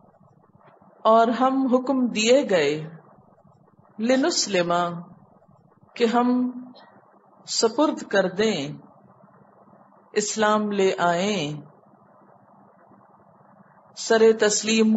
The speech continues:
خم کر دیں، لرب العالمین،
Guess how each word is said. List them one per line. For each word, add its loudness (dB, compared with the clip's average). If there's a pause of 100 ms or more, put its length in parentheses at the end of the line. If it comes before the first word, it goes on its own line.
خم 0
کر 2
دیں، 0 (2500)
لرب 0
العالمین، 0